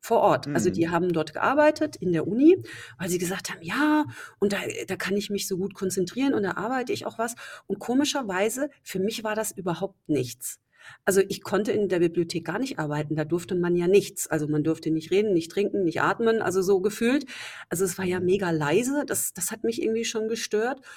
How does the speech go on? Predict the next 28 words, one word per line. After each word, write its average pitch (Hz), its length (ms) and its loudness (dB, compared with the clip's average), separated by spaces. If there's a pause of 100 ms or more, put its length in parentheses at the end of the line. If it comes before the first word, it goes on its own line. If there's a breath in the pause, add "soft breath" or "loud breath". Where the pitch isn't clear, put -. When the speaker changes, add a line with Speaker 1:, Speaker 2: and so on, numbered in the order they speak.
(220 loud breath)
Speaker 1:
und 202 200 2
ich - 120 -4
fand's 180 220 -4
da 226 80 -2
auch 208 120 -6
irgendwie, 196 260 0
irgendwie 202 260 2 (120)
unbequem. - 800 2 (140)
Also, 190 260 4 (360 loud breath)
da 208 160 6
muss 277 180 4
ich - 160 6
sagen, 240 440 0 (220)
das 208 220 2
ist - 200 -2
bestimmt 247 420 2
für 214 140 0
viele 214 260 0
Leute 185 340 2
sehr 196 220 2
hilfreich, 170 600 -2
dieser 170 300 -2
Tipp, 269 300 -4 (420 loud breath)
in 190 120 0
der 175 80 2
Schule 262 260 0
zu - 200 -8
arbeiten 156 600 -2